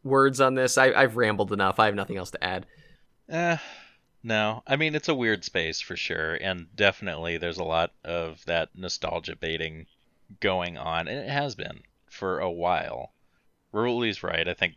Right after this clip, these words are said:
Speaker 2: we're largely to blame. We keep making that a valuable thing to do. But, um, I also think that the storytelling that we're getting is evolving as much as it has in the past.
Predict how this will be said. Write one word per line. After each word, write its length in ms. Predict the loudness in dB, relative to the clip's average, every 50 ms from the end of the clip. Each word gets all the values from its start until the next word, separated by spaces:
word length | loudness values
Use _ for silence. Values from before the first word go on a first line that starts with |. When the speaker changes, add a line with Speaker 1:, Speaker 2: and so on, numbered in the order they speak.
| -12
Speaker 2:
we're 340 | -12 -6 -4 -4 -4 -4 -6 -6
largely 460 | -6 -4 -4 -4 -4 -4 -8 -8 -8
to 80 | -8 -8
blame. 400 | -8 -6 -4 -2 -2 -2 -4 -6
We 100 | -8 -12
keep 260 | -8 -6 -6 -8 -8 _ _ _ _ _ _ _ -14
making 520 | -8 -4 -2 -2 0 0 0 -2 -2 -4 -2 2
that 200 | 2 2 2 0
a 120 | -2 -4 -6
valuable 680 | -6 -6 -2 -2 0 0 0 -2 -6 -6 -6 -8 -8
thing 300 | -6 -6 -6 -6 -6 -10 -12
to 80 | -14 -12
do. 460 | -10 -10 -8 -8 -6 -6 -8 -8 -10 _ _ _ _ _ -20 _ _ _ _ _ 0
But, 400 | 4 6 6 6 4 2 -4 0
um, 500 | 2 4 6 6 4 4 2 0 -4 -10 _ _ _ _ _ _ _ _ _ _ _ -10 -2
I 100 | 2 4
also 240 | 4 4 4 0 -2
think 160 | -4 -4 -4
that 120 | -6 -10 -12
the 80 | -10
storytelling 680 | -8 -4 -2 -2 -2 -2 -2 -2 -2 -2 -4 -6 -10 -14 -16 _ _ -2
that 240 | 0 0 0 0
we're 300 | -4 -10 -8 -8 -8 -10 -12 -16 -12 -4
getting 460 | -2 -2 0 0 -2 -6 -8 -14 -16 _ _ _ _ _ _ _ _ _ _ 0
is 520 | 2 2 2 2 0 -2 -2 -2 -4 -6 _ _ _ _ _ _ _ _ _ _ _ _ -8
evolving 600 | -6 -2 2 4 6 6 6 4 2 -2 -4 -6 -4
as 580 | 0 2 2 2 2 -2 -4 -6 -6 -6 -6 -8 -12 _ _ _ -10
much 360 | -4 -2 0 0 0 -2 -8 -6
as 200 | -4 -4 -4 -2
it 100 | -4 -6
has 400 | -2 0 0 2 0 0 -4 -8
in 60 | -12
the 80 | -12 -8
past. 680 | -4 -2 0 0 0 -2 -4 -8 -10 -12 -12 -12 -14